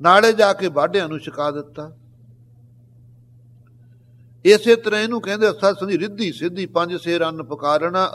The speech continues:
ਲੱਖਾਂ ਲੋਕ ਛਕਣ ਆ ਜਾਣ, ਮੁੱਕਣ ਨਾ ਦੇਣਾ। ਇਸ ਤਰ੍ਹਾਂ ਸਤ ਸੰਗਤ ਜੀ ਇੱਕ ਮਹਾਂਪੁਰਖ ਹੁੰਦੇ,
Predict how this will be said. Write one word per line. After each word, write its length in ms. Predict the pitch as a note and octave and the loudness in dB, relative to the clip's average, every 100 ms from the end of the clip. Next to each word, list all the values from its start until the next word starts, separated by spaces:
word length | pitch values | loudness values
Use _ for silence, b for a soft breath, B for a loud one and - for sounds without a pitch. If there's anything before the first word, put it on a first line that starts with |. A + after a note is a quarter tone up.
| D3 | -6
ਲੱਖਾਂ 320 | D#3+ D#3+ E3+ | -6 -4 -4
ਲੋਕ 220 | E3 D#3 D3+ | -4 -6 -8
ਛਕਣ 260 | D3 D#3 | -10 -6
ਆ 120 | D3+ D3+ | -6 -4
ਜਾਣ, 240 | E3 E3+ | -4 -8
ਮੁੱਕਣ 400 | D3 B2 C3+ C#3+ | -10 -10 -10 -8
ਨਾ 160 | B2+ G#2+ | -8 -8
ਦੇਣਾ। 300 | G2+ F#2+ - _ _ _ b b b b - | -12 -16 -20 _ _ _ b b b b 2
ਇਸ 180 | G3+ G3 | 2 4
ਤਰ੍ਹਾਂ 300 | G#3+ G#3+ F3+ | -2 -2 -2
ਸਤ 280 | G3 G3 F3+ | 0 0 -2
ਸੰਗਤ 140 | F#3 | -8
ਜੀ 60 | G3+ | -8
ਇੱਕ 140 | F3 | -8
ਮਹਾਂਪੁਰਖ 540 | E3 E3+ F3 F3 E3+ | -4 -4 -2 -6 -8
ਹੁੰਦੇ, 360 | D3+ D3+ D#3+ | -12 -8 -8